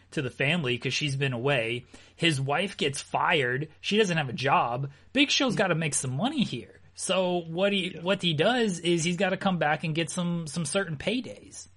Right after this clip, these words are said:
Speaker 2: And that's what brings us to one of the most relevant topics in all the sport, and especially professional wrestling, Jeremy,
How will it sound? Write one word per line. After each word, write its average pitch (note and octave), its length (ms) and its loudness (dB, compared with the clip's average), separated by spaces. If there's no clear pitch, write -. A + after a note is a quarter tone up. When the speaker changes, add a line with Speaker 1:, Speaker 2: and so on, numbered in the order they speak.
Speaker 2:
And E3 180 4
that's G3 300 2
what F3+ 200 2
brings E3+ 320 2
us E3 340 0
to D3+ 460 0
one D3+ 180 0
of D#3 60 2
the D#3 40 2
most D3 240 0
relevant D3+ 380 6
topics D3+ 340 0
in D3 60 0
all C#3+ 100 4
the C#3 60 0
sport, E3+ 400 6
and D3 80 0
especially D3 460 2
professional C#3 460 -4
wrestling, D#3+ 320 2
Jeremy, D3+ 460 -2